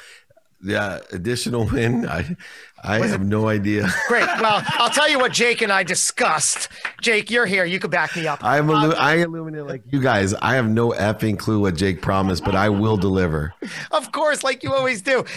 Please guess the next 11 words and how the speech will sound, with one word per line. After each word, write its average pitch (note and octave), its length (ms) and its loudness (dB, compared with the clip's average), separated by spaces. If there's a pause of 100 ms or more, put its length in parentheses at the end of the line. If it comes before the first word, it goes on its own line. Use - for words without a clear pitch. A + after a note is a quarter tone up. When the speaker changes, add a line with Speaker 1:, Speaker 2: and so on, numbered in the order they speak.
(120)
Speaker 2:
It B3 180 0
was, A3+ 440 0
uh, G#3+ 320 2
a G3+ 80 -2
spot G#3+ 420 -2
on G3+ 160 -2
your G3 160 -2
I F#3 200 0
G F3 200 -4
live D#3 320 -2
show. - 300 -8